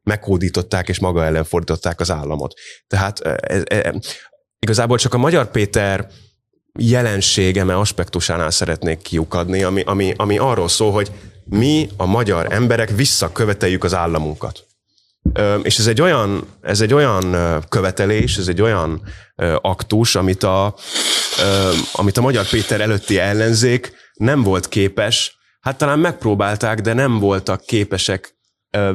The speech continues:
versenyképesen, effektíven ledemózni országvilág szeme láttára. Ugye Hatházi Ákost asszociáljuk ezzel, hogy ő, hogy ő megmutatja, hogy az állam hol nem végzi a dolgát. Öm,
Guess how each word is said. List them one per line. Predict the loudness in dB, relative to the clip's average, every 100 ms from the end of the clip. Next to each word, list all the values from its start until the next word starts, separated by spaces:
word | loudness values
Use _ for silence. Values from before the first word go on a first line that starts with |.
| 0
versenyképesen, | -2 -2 -4 -2 -2 0 0 0 -2 -2
effektíven | -4 -4 -4 -6 -2 0 0 -2 -4 -6
ledemózni | 0 0 0 -2 2 2 2 2 0 -2 -10 _ _
országvilág | -4 -2 0 -2 0 0 -2
szeme | -2 -2
láttára. | -2 -4 -4 -2
Ugye | 0
Hatházi | 0 -2 -2 -2 0
Ákost | 0 -2 -6 -4
asszociáljuk | -4 -4 -2 0 0 -2
ezzel, | -2 -2
hogy | 0 2
ő, | 4 2 0 -8 -20 _
hogy | -2 2 4
ő | 4
megmutatja, | 2 2 2 2 2 -2 -2 0
hogy | 2 2
az | 2
állam | 0 0 2 2
hol | 2 2
nem | 2 0
végzi | 2 0 2
a | 0
dolgát. | 2 2 2 0 -2 -4 -12 _ _ _ _ _ _ _ _ _ _
Öm, | -4 0 2 2 2 0 -4